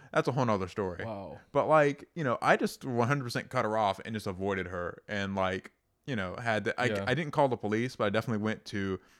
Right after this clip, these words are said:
Speaker 1: our student development office
Speaker 2: Yeah.
Speaker 1: and was like, "Here's the deal. Like, she's kind of making threats." Kind of, she was. She was threatening to, like, kill the woman I was dating, like, after her and, like,
Speaker 2: Jeez.
Speaker 1: was calling me all the time. And I let them know that. And then they kind of, like,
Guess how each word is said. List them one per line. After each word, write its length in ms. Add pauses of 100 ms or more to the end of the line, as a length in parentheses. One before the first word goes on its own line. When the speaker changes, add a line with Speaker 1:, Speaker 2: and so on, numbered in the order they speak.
(120)
Speaker 1:
our 120
student 260
development 400
office 400
Speaker 2:
Yeah. 180 (180)
Speaker 1:
and 120
was 140
like, 180
"Here's 200
the 100
deal. 480
Like, 380 (500)
she's 300
kind 340
of 240
making 340
threats." 680 (280)
Kind 240
of, 60
she 100
was. 320
She 80
was 140
threatening 380
to, 60
like, 260 (500)
kill 220
the 80
woman 280
I 80
was 140
dating, 420 (140)
like, 220
after 320
her 340 (140)
and, 320
like, 260
Speaker 2:
Jeez. 240
Speaker 1:
was 180
calling 380
me 60
all 100
the 80
time. 400
And 100
I 60
let 220
them 140
know 180
that. 280
And 120
then 100
they 120
kind 280
of, 100
like, 260